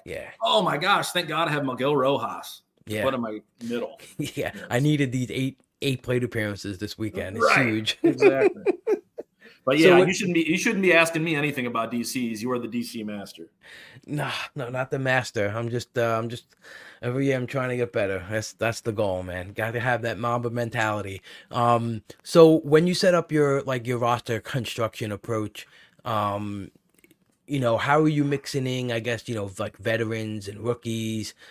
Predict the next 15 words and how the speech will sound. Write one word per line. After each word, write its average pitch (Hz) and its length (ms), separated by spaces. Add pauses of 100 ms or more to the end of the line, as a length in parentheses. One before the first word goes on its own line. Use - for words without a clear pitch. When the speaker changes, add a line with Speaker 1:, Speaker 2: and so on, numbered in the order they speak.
(160)
Speaker 1:
Um, 95 800 (240)
are 104 100
you 117 280
diversifying 120 920
against, 117 560 (220)
you 123 80
know, 101 100
like, 101 200 (120)
with 127 300
multiple 120 420
teams? 123 480
And 123 160
also 135 280
to, 135 140
like, 117 280